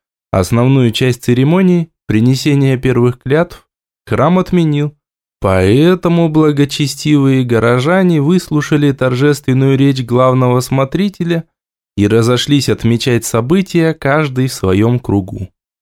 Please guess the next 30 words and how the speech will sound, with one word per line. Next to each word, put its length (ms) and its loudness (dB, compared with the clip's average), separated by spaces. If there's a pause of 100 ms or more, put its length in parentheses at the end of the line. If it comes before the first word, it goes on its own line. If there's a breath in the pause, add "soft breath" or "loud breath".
(400)
В 80 -20
квартале 560 0
мастеров 600 0
накрыли 480 0
общий 360 0
стол. 500 -6 (520)
Впервые 520 2
за 140 0
долгое 440 2
время 440 0
по-настоящему 960 -2
богатый. 600 -4 (540)
С 140 -8
медовой 560 2
брагой 560 0
для 240 0
взрослых 640 0
и 40 0
традиционными 840 0
сладостями 720 -2
для 180 -2
детей. 540 -2 (600)
Плодов 440 2
своей 380 2
земли 420 2
в 120 -6
Кунгхарне 760 -2
пока 380 -2
не 240 2
имелось. 560 -2